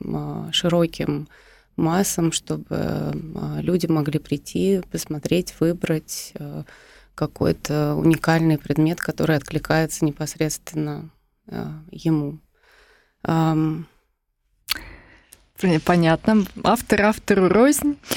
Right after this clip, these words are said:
Speaker 2: А, кто для вас является трендсеттером в дизайне? На какие страны или художников вы советуете обратить внимание?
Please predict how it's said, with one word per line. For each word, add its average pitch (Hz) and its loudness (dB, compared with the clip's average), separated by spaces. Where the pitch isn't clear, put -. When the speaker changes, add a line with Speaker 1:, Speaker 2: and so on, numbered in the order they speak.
Speaker 2:
А, 165 6
кто - 2
для 220 8
вас 185 4
является 170 2
трендсеттером 160 0
в 151 -8
дизайне? 147 2
На 185 4
какие 254 6
страны 214 4
или 175 2
художников 175 2
вы 170 -4
советуете 165 0
обратить - -2
внимание? - -4